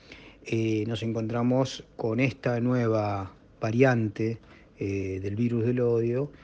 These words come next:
eh, li-, ligado al negacionismo, a la banalización, a la misoginia y al desconocimiento de la soberanía de nuestras Islas Malvinas. Em, creo que es preocupante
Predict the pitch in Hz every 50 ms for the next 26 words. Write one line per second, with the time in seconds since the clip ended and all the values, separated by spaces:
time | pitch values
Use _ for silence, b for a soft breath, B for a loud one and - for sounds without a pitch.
0 | B B B B - - - 104 104 101 101 104 107 107 104 104 107 110 - -
1 | - 113 107 113 110 110 110 113 110 104 104 95 92 98 98 98 92 - - 127
2 | 127 127 120 104 92 101 110 110 110 113 117 - - - 123 113 107 101 101 98
3 | 98 95 92 95 92 - - - - - 120 120 113 107 101 101 110 - - -
4 | B B B B B B B B B B B B - 117 107 104 101 101 98 95
5 | 98 95 - - 98 - - 135 127 120 110 101 104 101 101 104 117 117 - B
6 | B B B B B B B - 117 107 107 117 131 120 110 113 113 117 110 107
7 | 104 - - 123 123 117 - - 110 110 110 107 104 107 104 - 117 117 113 -
8 | - - - 117 113 104 104 95 - - 104 101 104 101 98 104 104 107 101 95
9 | 95 92 101 98 - - - 104 98 92 - - - - B B B B B B
10 | B - - 110 98 107 98 90 85 98 92 92 95 95 90 90 92 92 - -
11 | - B B B B B B B B B B B B B B - - 123 120 120
12 | 120 113 117 117 117 117 117 113 113 113 - - 175 202 196 196 190 165 156 156
13 | 147 151 - - - - - - - - - 123 117 113 - 131 113 139 139 147
14 | 151 151 147 - 165 165 165 - -